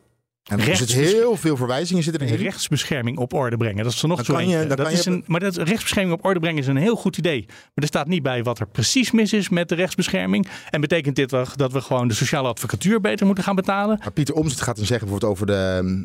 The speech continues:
Speaker 1: het openbaar bestuur. Ik weet niet, het serieus nemen van de opdracht en de kerntaken van de grondwet.
Speaker 2: Ja.
Speaker 1: Ga eventjes naar mijn Thorbecke-lezing kijken. Want daar gaat hij er namelijk wel expliciet op in.
Speaker 2: Maar ook dat
Speaker 1: Wat er
Speaker 2: is een
Speaker 1: misgaat
Speaker 2: analyse van
Speaker 1: en,
Speaker 2: wat er
Speaker 1: eh,
Speaker 2: mis is en niet een lijstje met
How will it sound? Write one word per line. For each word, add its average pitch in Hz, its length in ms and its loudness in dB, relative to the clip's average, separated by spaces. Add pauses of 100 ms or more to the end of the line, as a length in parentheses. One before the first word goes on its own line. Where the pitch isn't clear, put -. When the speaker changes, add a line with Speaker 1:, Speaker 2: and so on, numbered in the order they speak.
Speaker 1:
het - 140 -2
openbaar 101 340 2
bestuur. 156 540 2
Ik 107 80 -2
weet 120 180 2
niet, 117 100 -4
het 120 180 2
serieus 135 360 2
nemen 120 220 2
van 110 100 2
de - 80 0
opdracht 120 300 -2
en 123 60 2
de 101 60 0
kerntaken 120 480 -2
van 101 60 2
de 85 100 0
grondwet. 131 400 0
Speaker 2:
Ja. 143 220 0 (100)
Speaker 1:
Ga 135 240 0
eventjes 120 400 0
naar 120 180 2
mijn 110 120 0
Thorbecke-lezing 85 680 -2
kijken. 76 420 -6 (100)
Want 92 140 0
daar 92 100 -2
gaat 95 160 -4
hij 98 80 0
er 98 60 4
namelijk 98 340 2
wel 107 340 0 (180)
expliciet 107 580 -2 (340)
op 202 180 0
in. 98 300 2
Speaker 2:
Maar 135 140 0
ook 143 120 2
dat 156 160 2
Speaker 1:
Wat - 0 -
er 151 60 0
Speaker 2:
is 120 80 0
een 156 60 6
Speaker 1:
misgaat 139 240 2
Speaker 2:
analyse 147 240 0
van 120 60 4
Speaker 1:
en, 120 60 0
Speaker 2:
wat 107 120 0
er 104 80 0
Speaker 1:
eh, 104 80 0
Speaker 2:
mis 170 220 0
is 156 120 0
en 147 240 0
niet 165 200 -2
een 135 160 2
lijstje 131 440 0
met 123 300 -2